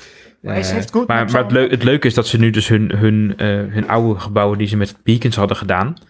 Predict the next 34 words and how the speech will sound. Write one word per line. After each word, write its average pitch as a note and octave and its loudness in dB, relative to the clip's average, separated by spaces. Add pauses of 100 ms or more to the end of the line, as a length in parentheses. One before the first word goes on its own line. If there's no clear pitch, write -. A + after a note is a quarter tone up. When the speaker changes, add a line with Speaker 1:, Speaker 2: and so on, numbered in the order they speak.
(460)
Speaker 2:
Ja, G#2+ 0
die G2 -2
kaarten A#2 0
zijn G#2 2
natuurlijk G2+ -2
nog G2 -4
steeds G2+ 0
geldig. A2+ 0
Dus A2+ -8
ze A2+ 0
hoeven A2 2
alleen A2 4
maar G#2 4
rond B2 2
te B2+ 0
lopen G#2+ 0
en, G#2+ -4
eh, G#2+ 0
de G#2 -2
huidige G#2 0
kaart A#2 -2
in A#2+ -2
te - -8
tekenen. G#2 0
En A#2+ -2
dan G#2 -2
is G#2 0
het G#2+ -2
ook A2+ -2
niet C3+ 0
zo - 0
heel G2 4
veel G2 -2
werk. G2+ -2